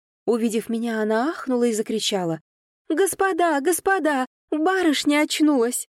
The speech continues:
Я сглотнула, не в силах произнести ни слова. Незнакомка поняла молчание по-своему, она схватила меня за руку, вытащила на широкое крыльцо. Люди во дворе обернулись и радостно бросились к нам.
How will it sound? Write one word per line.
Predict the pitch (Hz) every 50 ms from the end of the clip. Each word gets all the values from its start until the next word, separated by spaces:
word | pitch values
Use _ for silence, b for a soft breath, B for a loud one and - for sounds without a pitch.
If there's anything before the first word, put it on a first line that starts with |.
| _ _ _ _ _ _ _ _ -
Я | 254 254 240 262 269 254
сглотнула, | 233 214 247 240 233 - 254 269 320 339 330 320
не | 277 240 226 214
в |
силах | - - 262 269 254 226 -
произнести | - - 196 196 190 - 202 196 - - 240
ни | 214 208 202
слова. | - - - 170 175 147 143 151 151 - _ _ _ _ _ _ _ -
Незнакомка | - 220 233 247 233 208 233 240 214 - 226 208 196 - 196
поняла | 175 - 196 190 196 196 196 185
молчание | 180 185 190 185 - - 202 196 185 180 180 180
по-своему, | 160 208 202 - - 269 285 330 339 330 311 311 311 294 _ _ _ _ _ _ -
она | - 262 269 285 262
схватила | - - 269 277 269 - 285 269 269
меня | 262 269 262 269 277
за | 277 311 330 320
руку, | 269 - - 226
вытащила | 214 247 277 - 247 - - 247 226 214
на | 208 208
широкое | - - 214 214 220 - 214 196
крыльцо. | 175 - 214 180 175 165 - - - 160 156 - _ _ _ _ _ _ _ _ _ -
Люди | 196 202 208 208 196 165 185
во | 165 170
дворе | 165 160 170 170 175 175 170
обернулись | 165 147 175 175 175 185 226 247 233 208 - -
и | 180
радостно | 180 190 202 196 185 170 - - 180 170
бросились | 160 180 202 208 - - 165 156 151 147 -
к | - 165
нам. | 156 147 147 151